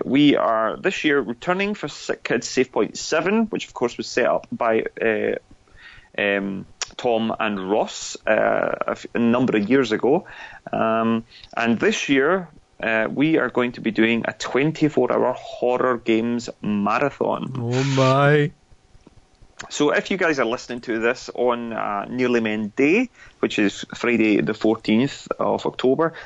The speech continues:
Speaker 1: then it is this evening at ten P M. Go to w w w dot the nearly men dot com.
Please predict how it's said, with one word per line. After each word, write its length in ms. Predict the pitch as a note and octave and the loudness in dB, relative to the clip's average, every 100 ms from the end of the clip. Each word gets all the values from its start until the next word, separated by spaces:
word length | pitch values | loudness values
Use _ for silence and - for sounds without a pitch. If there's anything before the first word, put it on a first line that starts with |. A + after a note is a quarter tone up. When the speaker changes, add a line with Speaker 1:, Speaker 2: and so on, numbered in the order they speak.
| - | -2
Speaker 1:
then 240 | A#2 A#2+ | 2 2
it 240 | - B2 B2+ | 2 0 2
is 260 | B2 - - | 2 -2 -4
this 320 | F#2+ A2 - | -2 0 4
evening 360 | C3 A2+ A2+ - | 4 4 0 0
at 220 | - - | -2 -4
ten 320 | - C3+ C#3 | -2 0 -2
P 340 | - - A2+ | -2 2 4
M. 260 | G#2+ A2 G#2+ | 4 2 2
Go 180 | A#2+ B2 | 2 2
to 320 | - A#2 A2+ | 4 4 4
w 300 | B2+ A2 G#2+ | 0 2 2
w 260 | A2 A2 G#2+ | 2 2 2
w 240 | G#2+ A2 | 2 2
dot 220 | G#2+ G#2+ G2+ | 2 0 0
the 100 | A#2 | 2
nearly 320 | B2 C3 B2 | 2 2 2
men 220 | A#2 A#2 | 0 0
dot 260 | A#2 - - | -2 -2 -2
com. 360 | D#3 E3 G3 | -2 0 -2